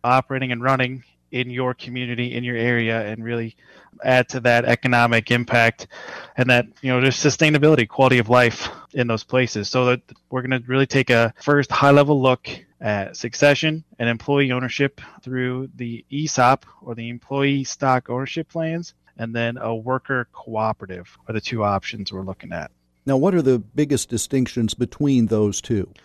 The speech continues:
Speaker 1: You've probably heard of esops, the employee stock ownership plan. That's one that the state of Iowa, for probably the last five to seven-ish years, has really put a focus on promoting,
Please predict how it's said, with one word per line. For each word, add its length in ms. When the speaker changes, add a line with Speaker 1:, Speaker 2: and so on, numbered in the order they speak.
Speaker 1:
You've 100
probably 220
heard 200
of 80
esops, 520
the 120
employee 440
stock 400
ownership 340
plan. 380
That's 340
one 360
that 320
the 160
state 340
of 120
Iowa, 640
for 180
probably 300
the 100
last 400
five 320
to 60
seven-ish 520
years, 260
has 160
really 160
put 180
a 40
focus 500
on 300
promoting, 580